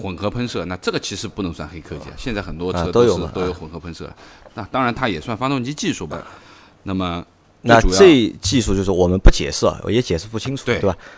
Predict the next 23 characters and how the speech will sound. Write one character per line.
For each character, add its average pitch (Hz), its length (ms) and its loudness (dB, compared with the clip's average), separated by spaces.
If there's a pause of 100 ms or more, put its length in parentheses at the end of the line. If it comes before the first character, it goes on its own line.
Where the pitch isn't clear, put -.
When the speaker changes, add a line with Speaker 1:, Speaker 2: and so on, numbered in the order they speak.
Speaker 2:
好 104 180 8
处 160 140 4
是 127 100 -6
什 98 100 -6
么？ 82 100 -10 (680)
Speaker 1:
最 226 140 2
简 143 200 4
单 196 140 6
的 190 80 6
好 120 160 2
处 135 120 -6
就 127 160 -2
是， 110 300 -4 (800)
呃， 92 320 -4 (320)
它 139 160 -2
可 - 160 -2
以 110 140 -2 (100)
根 208 240 2
据 196 180 -4
你 92 220 -2
的 85 80 -8
路 139 260 -2
况， - 360 -4